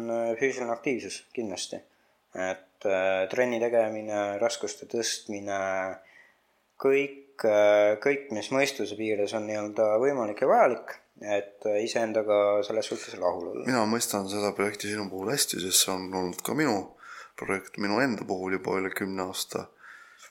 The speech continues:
Speaker 2: Ja noh, n-, kuskilt otsast nagu ikka näed tulemusi ja võimekust ka, et päris
Speaker 1: Just.
Speaker 2: ilma asjata see ei olegi
Speaker 1: Just.
Speaker 2: maha visatud aeg ja raha.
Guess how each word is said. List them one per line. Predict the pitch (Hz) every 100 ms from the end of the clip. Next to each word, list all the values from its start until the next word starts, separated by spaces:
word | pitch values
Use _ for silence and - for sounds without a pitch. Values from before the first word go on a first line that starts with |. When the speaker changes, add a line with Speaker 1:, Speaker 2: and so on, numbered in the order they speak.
| _ _ -
Speaker 2:
Ja | 98 95
noh, | 127 - - - _
n-, | - 113 107 -
kuskilt | 113 - 123 117
otsast | 147 156 151 -
nagu | 151
ikka | 151 151 156
näed | 156 151 - -
tulemusi | 156 151 139 135 131 131
ja | 135
võimekust | 135 143 139 131 - - -
ka, | - 143
et | 101 - - - - - - -
päris | - 117 107
Speaker 1:
Just. |
Speaker 2:
ilma | 123 113 113
asjata | - - -
see | 107 113 113
ei | 120
olegi | 107 92 98 123 - - -
Speaker 1:
Just. | 151
Speaker 2:
maha | 117 107
visatud | 101 101 98 101
aeg | 101 95
ja | 95
raha. | 95 95